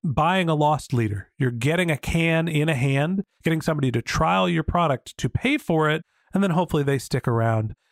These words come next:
Burke, last question I have for you. For the companies that are not in C P G, they're not in sort of the physical retail space,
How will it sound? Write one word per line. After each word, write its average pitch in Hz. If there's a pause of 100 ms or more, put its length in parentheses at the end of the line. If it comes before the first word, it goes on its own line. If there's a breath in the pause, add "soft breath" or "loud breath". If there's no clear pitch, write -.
(160)
Burke, 226
last 226
question 226
I 185
have 175
for 185
you. 156
For 185
the 165
companies 302
that 208
are 180
not 160
in 165
C -
P 151
G, 143
they're 139
not 135
in 151
sort 139
of 127
the 123
physical 151
retail 135
space, 135